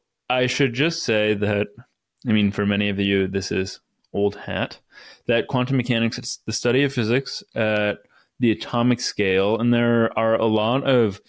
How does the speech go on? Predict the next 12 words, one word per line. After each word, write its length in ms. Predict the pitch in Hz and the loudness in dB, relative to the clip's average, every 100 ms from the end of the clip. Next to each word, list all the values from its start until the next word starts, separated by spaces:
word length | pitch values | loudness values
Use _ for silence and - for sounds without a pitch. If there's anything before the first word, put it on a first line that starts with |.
| _ _ _ _ | _ _ _ _
conceptual 800 | 131 123 - 117 - 127 120 107 | -6 -4 -2 -4 -2 0 2 2
confusions 720 | 98 95 - 151 120 123 101 | -2 -6 0 2 2 0 -2
and 180 | 95 104 | -4 -6
difficulties 580 | 110 107 120 110 110 101 | -8 -6 -6 -2 -2 -2
and 200 | 95 - | -4 -6
mysteries 540 | 101 104 - 123 131 127 | -6 -6 -2 -2 -2 -2
about 380 | 101 95 92 - _ - _ _ | 0 0 -2 -8 _ -20 _ _
what's 300 | - 104 - | -4 -4 -2
happening 760 | - 98 101 113 113 120 135 - _ _ _ _ - 104 _ _ _ 120 | -4 -2 -2 -2 0 -2 -4 -10 _ _ _ _ -20 -20 _ _ _ -6
down 420 | 110 107 120 123 123 | -2 0 0 2 2
there 340 | 120 123 127 | 2 0 0
or 420 | 104 98 92 87 | 0 0 -2 -6